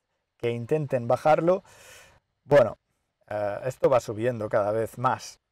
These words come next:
O sea, es lo que estamos viendo aquí, los bajos más altos. O sea, que está bien, todavía estamos en buen camino, todavía se ve muy alcista todo en Bitcoin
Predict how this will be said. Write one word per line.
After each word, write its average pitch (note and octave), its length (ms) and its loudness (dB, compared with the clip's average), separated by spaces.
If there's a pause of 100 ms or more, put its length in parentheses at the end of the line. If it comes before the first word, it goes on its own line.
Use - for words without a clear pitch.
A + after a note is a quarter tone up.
O - 40 -20
sea, G2 280 -10
es A2 140 -12
lo A#2+ 100 -2
que A#2+ 60 -4
estamos A2+ 420 -4
viendo A#2 320 -2
aquí, G#2+ 220 -2
los G#2 180 -4
bajos A2 400 -4
más A#2 240 -2
altos. C3+ 320 -4
O A#2+ 60 -6
sea, A2+ 200 0
que A2+ 140 -10
está C3+ 300 -2
bien, D#3+ 260 0 (280)
todavía A2 400 2
estamos E3 640 -2
en C3 300 -12
buen C#3 200 -2
camino, D3 500 0 (180)
todavía A#2 300 -4
se C3 160 -4
ve B2+ 500 4 (260)
muy D#3 260 0
alcista C3 500 2
todo A#2+ 220 2
en A2+ 120 -2
Bitcoin C#3 460 0